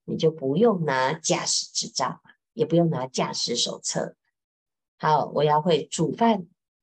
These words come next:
这煮饭呢，要不要拿个食谱啊？不会煮的时候，照着食谱来煮，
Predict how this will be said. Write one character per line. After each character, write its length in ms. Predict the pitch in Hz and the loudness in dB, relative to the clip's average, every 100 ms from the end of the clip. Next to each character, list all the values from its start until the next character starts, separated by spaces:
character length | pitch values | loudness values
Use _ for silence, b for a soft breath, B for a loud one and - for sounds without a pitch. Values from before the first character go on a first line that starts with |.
| _ | _
这 140 | 294 | -8
煮 240 | - 214 190 | 0 0 2
饭 260 | 269 254 | 2 4
呢， 200 | 233 208 | 2 4
要 100 | 214 | 4
不 100 | 214 | 4
要 60 | 220 | 2
拿 180 | 208 185 | 2 0
个 120 | 185 | 2
食 340 | 185 - 165 | 2 2 2
谱 300 | 240 - 160 | 0 0 4
啊？ 300 | 151 156 165 - _ _ _ _ _ _ - | 4 4 0 -8 _ _ _ _ _ _ 0
不 160 | 165 | 2
会 400 | 165 226 180 - _ - | 4 4 2 -2 _ -10
煮 300 | 139 120 - | -6 -6 -6
的 100 | 143 | -6
时 180 | 131 139 | -4 -2
候， 340 | 151 160 160 _ _ _ | 2 2 2 _ _ _
照 280 | - 330 277 | 2 2 2
着 180 | 208 - | 0 0
食 540 | - - 151 151 220 | 0 0 2 2 2
谱 260 | 262 - 147 | 2 0 0
来 220 | - 139 | 0 -4
煮， 400 | 175 - 151 - | -2 0 0 -2